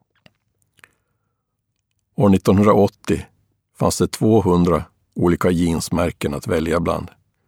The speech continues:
Och i Sverige såldes femton miljoner par jeans det året. Och idag används jeans av nästan alla svenskar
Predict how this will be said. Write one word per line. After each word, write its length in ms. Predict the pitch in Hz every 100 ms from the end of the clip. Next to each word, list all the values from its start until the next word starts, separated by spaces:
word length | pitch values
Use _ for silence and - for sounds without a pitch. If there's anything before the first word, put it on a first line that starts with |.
| _ _ _ _ _ _ _ _ _ _ _ _ -
Och 100 | 107
i 40 |
Sverige 560 | - 98 110 107 85 87 _ _ _
såldes 400 | - - 95 85
femton 500 | - 98 90 - 85
miljoner 480 | 90 85 85 82 85
par 260 | - 95 87
jeans 380 | 80 85 87 -
det 120 | 90
året. 460 | 85 95 - - _ _ _ _ _ _ _ _ _ _ _ _ _ _ _ _ _ _ _ _ _ _ _ -
Och 120 | 104
idag 440 | 87 101 113 82
används 540 | 80 - 92 95 87 -
jeans 480 | 87 87 82 - - - _ _ _ _ -
av 200 | 95 92
nästan 520 | 92 90 - 101 95
alla 300 | 82 73 80
svenskar 680 | - 90 73 - 78 -